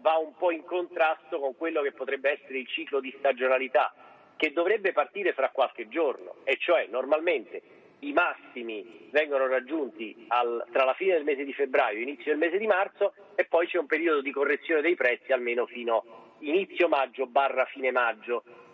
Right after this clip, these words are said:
Quindi attenzione ai rialzisti, perché potremmo avere un capovolgimento di fronte dei prezzi, e infatti sto guardando con attenzione lo zucchero per vederne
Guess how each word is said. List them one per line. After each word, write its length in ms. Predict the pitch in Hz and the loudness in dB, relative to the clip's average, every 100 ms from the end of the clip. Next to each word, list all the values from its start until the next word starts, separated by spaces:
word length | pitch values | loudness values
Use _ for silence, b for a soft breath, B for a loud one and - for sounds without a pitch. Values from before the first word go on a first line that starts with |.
| - - | -20 -2
Quindi 260 | 208 175 | 0 2
attenzione 920 | 165 - 185 170 214 208 147 135 117 - B B | 0 2 -2 -2 0 2 2 0 -2 -6 B B
ai 180 | 160 175 | 0 4
rialzisti, 640 | 220 220 - 240 - 233 | 2 0 -8 -12 -10 -6
perché 500 | 190 190 - 190 208 | -4 -4 0 0 0
potremmo 560 | - 180 180 202 202 196 | -2 -4 0 0 2 0
avere 500 | 196 135 139 147 156 B B B _ | 2 0 -2 -2 -4 B B B _
un 260 | 151 143 135 127 120 113 104 - - | -10 -4 0 2 2 0 -2 -10 0
capovolgimento 960 | 175 170 165 170 165 190 208 180 143 156 | 0 2 0 0 -2 0 2 2 -2 -6
di 100 | 156 | -2
fronte 400 | 180 175 139 170 | 0 0 0 2
dei 160 | 214 | 2
prezzi, 580 | 165 135 107 - - 320 - 320 | 2 0 -2 -12 -10 -10 -10 -4
e 80 | 156 | -4
infatti 360 | 160 180 - - | 0 0 0 -6
sto 140 | 160 | -4
guardando 580 | 143 143 151 147 135 127 - | 0 2 2 0 0 -4 0
con 200 | 190 170 | 2 2
attenzione 580 | - - 135 - 151 | 0 -8 -8 -2 0
lo 160 | 139 156 120 | 0 0 -4
zucchero 400 | 120 - 135 113 | -10 2 2 2
per 160 | 110 | 0
vederne 640 | 113 104 101 104 104 104 | -4 -2 -2 -2 0 -2